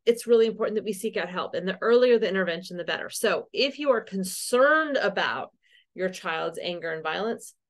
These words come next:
get some help and support. If you are just frustrated by it or it's hard, just know that development continues to unfold. And what I want to encourage you to do is make sure you're giving your child signals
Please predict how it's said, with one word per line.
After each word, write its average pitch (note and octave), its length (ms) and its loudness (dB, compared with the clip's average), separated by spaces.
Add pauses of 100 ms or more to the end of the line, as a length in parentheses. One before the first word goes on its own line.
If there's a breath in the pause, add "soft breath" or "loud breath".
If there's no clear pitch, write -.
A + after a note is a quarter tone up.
(240)
get G3 220 2
some F#3+ 180 -8
help E3+ 200 -8
and E3 120 -16
support. F3+ 420 -6 (960 soft breath)
If A#3 280 8
you A3+ 720 2 (560)
are G3 640 6
just A3 320 0
frustrated A3 520 2
by A3+ 160 2
it A#3 120 2
or G3 100 6
it's F#3+ 160 4
hard, F#3 440 2 (400)
just C4 240 -4
know B3 200 4
that B3 160 6
development A3+ 420 2
continues F#3+ 460 -6
to D#3+ 120 -4
unfold. D#3+ 440 -10 (220)
And G3 240 -4
what G3 120 0
I F#3 60 4
want G3 180 2
to A#3 60 2
encourage A3 360 2
you G#3 100 -2
to F#3+ 80 0
do F3 280 -2
is F#3 240 -2
make A3+ 380 -2
sure D4 200 -6
you're A#3 180 -2
giving G3+ 280 -2
your G3 100 -4
child D#3+ 480 -6
signals D#3 680 -6